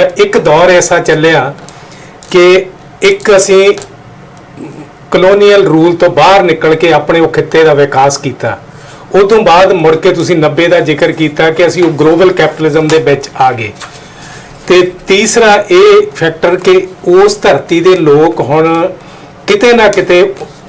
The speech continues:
ਤਿੰਨ ਕਿਸਮ ਦੀਆਂ ਉੱਥੋਂ ਪ੍ਰਵਾਸ ਦੇ ਦੌਰ ਸ਼ੁਰੂ ਹੁੰਦੇ ਆ। ਪਹਿਲਾ ਉੱਨੀ ਸੌ ਤੋਂ ਉੱਨੀ ਸੌ ਦਸ ਤੱਕ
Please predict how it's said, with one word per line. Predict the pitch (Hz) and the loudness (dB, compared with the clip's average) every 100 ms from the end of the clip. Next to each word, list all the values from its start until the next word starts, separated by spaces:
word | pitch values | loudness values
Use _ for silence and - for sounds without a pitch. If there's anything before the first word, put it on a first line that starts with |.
| - - 190 | -20 -6 0
ਤਿੰਨ | 208 226 | 0 2
ਕਿਸਮ | 214 - 185 165 | 0 0 -2 -2
ਦੀਆਂ | 165 165 | 0 -2
ਉੱਥੋਂ | 156 165 165 156 - - - - | -2 -2 0 -2 -6 -18 -8 -2
ਪ੍ਰਵਾਸ | 165 156 151 151 | 0 2 2 0
ਦੇ | 180 | 0
ਦੌਰ | 165 151 147 | 2 0 2
ਸ਼ੁਰੂ | 190 180 | 0 2
ਹੁੰਦੇ | 151 147 147 | 0 0 -2
ਆ। | |
ਪਹਿਲਾ | 147 170 185 180 175 - - - - - - - - - - - - - - | 0 0 2 2 0 -4 -20 -20 -20 -20 -20 -20 -20 -20 -20 -20 -20 -20 -4
ਉੱਨੀ | 185 180 190 | 0 2 2
ਸੌ | 190 180 | 2 0
ਤੋਂ | 180 180 | 2 2
ਉੱਨੀ | 185 170 165 | 0 -2 -2
ਸੌ | - 156 | -2 -2
ਦਸ | 131 165 - | 0 0 -2
ਤੱਕ | - 180 180 | -2 -2 0